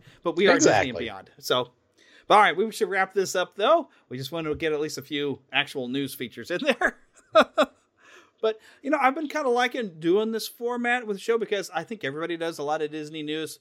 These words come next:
Speaker 1: But if we can just have fun conversations, I think we've got something unique. And hopefully you think it is unique and fun and you enjoyed this. And if so, please feel free to share it because I know with, uh, with being kinda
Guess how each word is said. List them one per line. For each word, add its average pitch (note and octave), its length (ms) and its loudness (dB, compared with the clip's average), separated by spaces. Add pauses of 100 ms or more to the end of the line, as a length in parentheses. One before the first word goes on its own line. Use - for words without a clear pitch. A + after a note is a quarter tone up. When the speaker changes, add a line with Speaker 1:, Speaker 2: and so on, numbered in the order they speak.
(140)
Speaker 1:
But C3+ 100 -6
if C3+ 100 -12
we F4+ 80 0
can D#4 140 -6
just G#3 160 -2
have D#3+ 160 -4
fun G3 240 -8
conversations, D#3+ 800 -8 (320)
I F3 300 4
think D#3+ 260 -12
we've C3 180 -6
got C#3 200 -4
something A#2+ 340 -12
unique. A2+ 480 -10 (260)
And G#2+ 400 -8
hopefully F#3+ 440 2
you D#3 160 -8
think E3 240 -12
it D#3 100 -4
is C#3+ 220 -4
unique C3+ 360 -6
and A2+ 140 -12
fun D#3 320 -2
and A#2+ 160 -10
you A2+ 80 -10
enjoyed D#3 400 -4
this. D3 300 0 (240)
And B2 120 -6
if C3+ 120 -6
so, C#3 320 -2 (180)
please A#3 300 -6
feel C#3+ 200 0
free C3 140 -10
to A2+ 80 -10
share C#3+ 240 -2
it C#3+ 60 -10
because A#2 400 -4 (420)
I G3 180 6
know G#3+ 160 4
with, E3 280 2
uh, D3 200 0
with C#3+ 200 -6
being E3+ 260 0
kinda D#3+ 300 -2